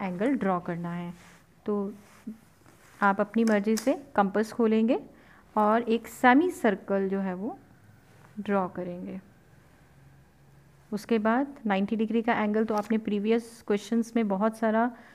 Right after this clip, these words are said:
आप पहले भी ड्रॉ कर चुके हैं, तो किस तरीके से ड्रॉ करना है अब आपको ये पता लग चुका होगा। फिर वन ट्वेंटी के आर्क पर रखेंगे, पहले सिक्सटी के आर्क पर रखा था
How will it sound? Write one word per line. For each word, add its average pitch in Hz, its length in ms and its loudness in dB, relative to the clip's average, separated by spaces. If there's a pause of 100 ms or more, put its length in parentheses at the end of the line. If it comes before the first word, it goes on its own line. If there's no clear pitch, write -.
(200)
आप 220 280 0 (380)
पहले 214 240 8
भी 226 100 4
ड्रॉ 208 260 6
कर 214 160 2
चुके 220 320 -2
हैं, 254 220 -2 (480)
तो 233 60 -2
किस 220 240 -4
तरीके 220 320 0
से 233 120 -2
ड्रॉ 208 220 4
करना 220 300 2
है 262 140 4
अब 208 120 0
आपको 202 260 0
ये 220 80 2
पता 220 220 0
लग 208 280 2
चुका 214 240 0
होगा। 208 320 0 (1600)
फिर 226 180 2
वन 202 220 6
ट्वेंटी 226 300 2
के 233 80 2
आर्क 214 280 2
पर 226 100 4
रखेंगे, 240 440 2 (1700)
पहले 208 240 4
सिक्सटी 220 340 -2
के 254 100 6
आर्क 233 220 6
पर 254 100 4
रखा 247 260 4
था 277 180 2